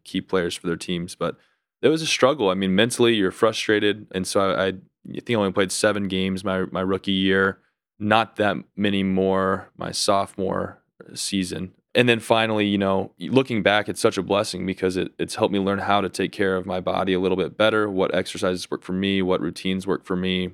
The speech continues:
what kind of treatment I need, stretches I need. And so now it's,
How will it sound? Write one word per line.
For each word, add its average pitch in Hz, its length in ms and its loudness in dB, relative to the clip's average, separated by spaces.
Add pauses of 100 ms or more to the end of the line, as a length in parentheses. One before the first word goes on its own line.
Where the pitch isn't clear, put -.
(160)
what 92 140 -10
kind 98 140 -4
of 87 60 -6
treatment 85 320 -2
I 87 40 -6
need, 90 320 -2
stretches 90 640 -4
I 90 100 -4
need. 90 320 -2 (280)
And 98 440 2
so 101 140 0
now 101 240 4
it's, - 240 -4